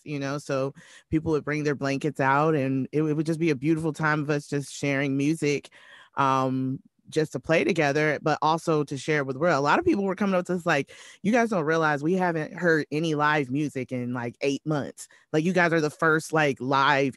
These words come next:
anything we've heard." And so it made, made it really, really special, um, during the summer. And it's something that's ongoing. So by the time, you know, I get to the, my composition, it, it made so much sense that the last movement would be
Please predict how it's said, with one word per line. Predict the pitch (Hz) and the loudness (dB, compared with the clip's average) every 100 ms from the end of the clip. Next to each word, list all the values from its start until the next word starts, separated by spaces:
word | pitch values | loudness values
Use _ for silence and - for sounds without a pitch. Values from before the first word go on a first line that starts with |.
| - | -4
anything | 147 143 135 127 127 | -4 -4 -4 -4 -2
we've | 135 127 | -2 -2
heard." | 139 139 127 92 - - - - - | -2 0 0 -4 -8 -18 -20 -20 -8
And | 147 147 | -6 -2
so | 151 135 | 0 0
it | 160 | 0
made, | 165 160 | 0 0
made | 156 175 | 2 0
it | 143 | 0
really, | 127 156 202 190 | -2 -2 2 2
really | 156 147 135 | 2 2 0
special, | - 143 143 - 127 120 113 | -2 0 0 0 -2 -2 -4
um, | 123 120 117 120 117 _ | -6 -6 -6 -10 -14 _
during | 139 131 | -4 -4
the | 131 | -4
summer. | 156 147 | -4 -2
And | 147 | -2
it's | 156 | -2
something | 175 165 156 | -2 -2 -2
that's | 156 | -2
ongoing. | - 139 135 175 214 147 | -4 -6 -2 0 0 0
So | 143 165 147 139 - - - | 0 2 2 0 -6 -16 -4
by | - 156 | 2 2
the | |
time, | 156 180 175 170 160 | 2 2 4 2 0
you | - 165 | -2 0
know, | 160 | 2
I | 156 | 2
get | 160 160 | 0 -2
to | - 143 | -2 -2
the, | 131 | 0
my | 135 135 | -2 -4
composition, | - 170 143 127 151 302 - 143 131 - - - | -2 0 0 -2 0 0 -2 -4 -4 -10 -20 -2
it, | 185 175 | 0 2
it | 175 165 | 2 2
made | 180 170 | 2 2
so | - 175 | 2 0
much | 160 151 | 0 -2
sense | - 170 170 | -2 0 0
that | - 139 | 0 0
the | 135 | 2
last | 147 143 147 | 4 4 2
movement | 147 156 165 139 131 120 | 2 4 4 2 0 -2
would | 127 151 131 110 | 0 0 0 0
be | 147 131 117 | 0 2 0